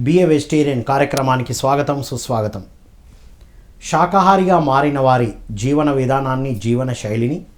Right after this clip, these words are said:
శాకాహారిగా మారిన తర్వాత వారి జీవితంలో వచ్చిన మార్పులను,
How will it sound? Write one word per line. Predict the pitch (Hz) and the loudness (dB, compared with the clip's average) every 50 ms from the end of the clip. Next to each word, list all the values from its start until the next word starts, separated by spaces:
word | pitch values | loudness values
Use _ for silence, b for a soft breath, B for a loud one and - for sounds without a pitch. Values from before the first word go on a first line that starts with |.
| b b b b b b b b - | b b b b b b b b -8
శాకాహారిగా | - - 156 170 185 180 220 202 190 202 202 202 190 202 196 | -2 0 2 2 2 2 2 4 6 6 6 6 6 4 4
మారిన | 180 160 135 131 143 156 165 160 160 | 4 2 2 2 2 2 0 0 -2
తర్వాత | 156 - 139 127 139 151 165 170 170 - | -2 -2 -2 0 2 2 2 2 2 0
వారి | 151 139 135 123 117 | 0 0 0 -2 -2
జీవితంలో | 113 131 139 143 - 156 147 139 131 | -2 -2 -2 -2 -2 -2 -2 -2 -4
వచ్చిన | 127 - 127 123 | -6 -6 -6 -6
మార్పులను, | 117 113 113 117 120 123 - 135 131 131 147 | -4 -4 -2 -4 -4 -4 -4 -6 -6 -6 -8